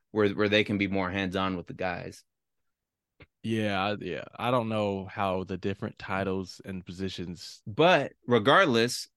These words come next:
Speaker 1: another culture guy. Like, I mean, you got, you know, you already got
Speaker 2: Yeah.
Speaker 1: Deshaun
Speaker 2: He might
Speaker 1: Foster,
Speaker 2: not,
Speaker 1: you got Jerry
Speaker 2: yeah.
Speaker 1: Neuheisel, like,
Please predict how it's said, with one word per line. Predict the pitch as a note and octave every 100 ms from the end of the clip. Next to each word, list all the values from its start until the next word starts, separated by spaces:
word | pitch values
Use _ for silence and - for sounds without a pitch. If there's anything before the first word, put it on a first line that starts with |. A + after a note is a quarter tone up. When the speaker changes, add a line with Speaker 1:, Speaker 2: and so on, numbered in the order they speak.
| _
Speaker 1:
another | - A2+ C3 D3 A#2
culture | - F#3 F#3+ B2+ G#2+
guy. | G#2 G2+
Like, | G#2+ A#2+ A2+ G#2
I | C3+
mean, | A#2 A#2
you | A#2+ A#2+
got, | C3 C3+ - _
you | A#2+
know, | A#2+
you | A2+ A#2+
already | C3 C3+
got | C3+ A2
Speaker 2:
Yeah. | G2
Speaker 1:
Deshaun | D3+ C#3
Speaker 2:
He | B2+
might | C3
Speaker 1:
Foster, | F#3+ G3+
Speaker 2:
not, | G3
Speaker 1:
you | C3
got | C3+
Jerry | D#3+ D3 C#3
Speaker 2:
yeah. | C3
Speaker 1:
Neuheisel, | C3+ C3+ C3 B2+ B2+ A#2
like, | G#2+ G#2